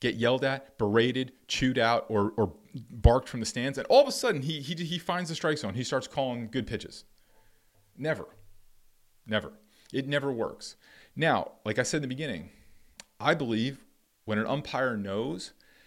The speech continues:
that you, your players, and your fans are gonna treat him with respect, it's the cop, right, who pulls you over. You treat him with respect, you're gonna get respect back. It, you know, it's just kind of the way of the world.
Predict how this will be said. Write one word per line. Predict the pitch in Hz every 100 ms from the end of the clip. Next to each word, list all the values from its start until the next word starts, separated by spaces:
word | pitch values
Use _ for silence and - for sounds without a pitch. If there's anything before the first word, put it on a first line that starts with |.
| _ -
that | 101 -
you, | 92 110 127 170 208 -
your | - 101
players, | - - 131 139
and | - 95
your |
fans | 85 - 110 139 -
are | 98
gonna | 90
treat | - - 127 -
him | - 117
with | 127 -
respect, | 110 - 117 165 - - _ _ _ _ _ _ _ _ _ _ _ _ _ _ _ _ _ _ _ _ _ 90
it's | 85
the | -
cop, | - 98 170 - -
right, | 104 143
who | 95
pulls | - 120 131
you | 170
over. | 196 98 - -
You | -
treat | - 107
him | 127
with | 143
respect, | 151 - 190 208 139
you're |
gonna | 147
get | 143 -
respect | 117 - 117 -
back. | 156 143 - - - - _ _ _ _ _ _ _
It, | 85 - -
you | - 107
know, | 117
it's | 101 113
just | 139 -
kind | 147
of | 147
the |
way | 120 135
of | 117
the |
world. | 120 190 80 69